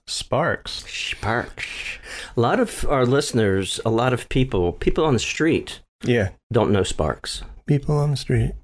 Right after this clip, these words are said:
Speaker 2: Not a common household
Speaker 1: Yeah.
Speaker 2: name.
Speaker 1: So May twenty-sixth, this comes out, and it's their twenty-fifth studio album.
Speaker 2: All right, twenty-five studio albums, and, and listener, you don't even know who Sparks is.
Speaker 1: Yeah.
Speaker 2: Yeah, but you will soon.
Speaker 1: Yeah, you're gonna check out Sparks after
Speaker 2: Mm-hmm.
Speaker 1: you listen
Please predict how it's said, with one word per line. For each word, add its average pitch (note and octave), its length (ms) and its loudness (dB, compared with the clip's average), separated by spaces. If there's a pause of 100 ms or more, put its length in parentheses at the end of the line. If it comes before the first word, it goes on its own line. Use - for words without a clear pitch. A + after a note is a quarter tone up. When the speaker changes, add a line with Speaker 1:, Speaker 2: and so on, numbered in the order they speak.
(120)
Speaker 2:
Not A2 320 2
a G2+ 380 2 (120)
common F#2+ 400 2
household E2+ 580 0
Speaker 1:
Yeah. G#2+ 160 2
Speaker 2:
name. D2+ 240 -2 (560)
Speaker 1:
So C#3 140 0
May A#2+ 220 4
twenty-sixth, A2+ 800 2
this G2 180 0
comes G2+ 280 4
out, G2+ 300 2
and G2+ 80 2
it's - 140 -2
their A2+ 140 0
twenty-fifth C#3+ 680 2
studio C3+ 500 0
album. F2 320 0
Speaker 2:
All A#2 60 2
right, G#2 160 2
twenty-five E3+ 640 2
studio A2+ 340 2
albums, F#2+ 440 2
and, F2+ 240 0 (180)
and G2+ 260 2
listener, A#2 440 2
you B2+ 160 4
don't B2 160 4
even G#2 160 4
know G2 80 4
who F#2+ 100 2
Sparks - 460 0
is. - 300 -6 (420)
Speaker 1:
Yeah. - 280 0
Speaker 2:
Yeah, F#2 260 -2 (200)
but - 320 -2 (180)
you B2 200 6
will A#2 180 4
soon. F#2+ 320 0 (180)
Speaker 1:
Yeah, - 180 0
you're A#2 120 0
gonna B2 160 4
check G#2+ 260 0
out F#2+ 160 2
Sparks F#2+ 440 -2
after G#2 160 4
Speaker 2:
Mm-hmm. G2 80 4
Speaker 1:
you F2+ 120 2
listen F2+ 360 0